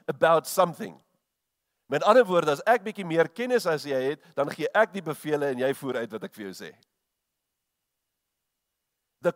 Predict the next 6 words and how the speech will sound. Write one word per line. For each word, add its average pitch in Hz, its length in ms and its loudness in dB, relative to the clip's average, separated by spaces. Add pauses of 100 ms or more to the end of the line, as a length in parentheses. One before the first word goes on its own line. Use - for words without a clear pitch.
confidence 190 880 0 (180)
resulting, 175 840 -2
luister 156 300 -4
mooi, 139 240 -2 (240)
from 147 320 -4 (180)
personal 135 840 -2